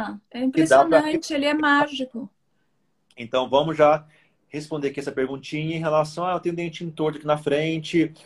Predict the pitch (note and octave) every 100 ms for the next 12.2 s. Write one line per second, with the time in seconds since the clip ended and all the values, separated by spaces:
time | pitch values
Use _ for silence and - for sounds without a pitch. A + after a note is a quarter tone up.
0 | _ _ B3 C4+ C4+ C4+ D4+ D4+ A3+ F#3+
1 | G#3 - - D3 C#3 C3+ C3 C#3+ D#3+ E3+
2 | - E3+ E3 C#3 E3 D3 C#3 B2+ B2 A#2
3 | B2 D#3 E3+ E3 D#3+ D3 C#3+ D3+ C#3 C#3+
4 | C#3+ C#3+ C#3 C#3 C#3+ C#3 G#2 F#2 - -
5 | _ _ _ _ _ _ E3 F3 - F3
6 | G#3 G#3 F3 F3 - C3 B2+ C3 C3 G#2
7 | G#2 C3 D#3+ E3 _ _ - G#3+ A3+ A3
8 | F3 E3 D#3 C3+ C3 C3 C#3+ C3+ C3+ D3+
9 | D3 D#3+ F#3+ G#3 A3 A3+ A#3 A3 - G#3
10 | F#3 F3+ E3+ F3 G#3+ G#3+ G3+ E3+ D3 D#3
11 | D#3 D#3 D#3 - D#3+ D#3 - C#3+ D3+ F#3
12 | G3 -